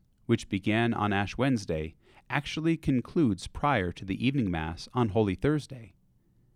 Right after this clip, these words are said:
In the Gospels, the first Holy Thursday was also the beginning of the Jewish feast of Passover.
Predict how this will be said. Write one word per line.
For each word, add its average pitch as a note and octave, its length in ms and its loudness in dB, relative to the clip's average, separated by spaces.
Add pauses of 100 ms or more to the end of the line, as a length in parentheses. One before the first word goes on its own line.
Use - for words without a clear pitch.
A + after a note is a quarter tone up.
(420)
In A#2 120 6
the A2+ 40 6
Gospels, G#2+ 680 4
the F#2 100 -2
first - 340 -2
Holy A2 220 2
Thursday G#2 560 2
was F#2+ 180 -2
also B2 400 4
the G2 80 0
beginning G#2+ 540 2
of F#2 100 -4
the F#2+ 80 0
Jewish D3 420 2
feast G2 300 0
of - 140 -8
Passover. F2 680 -2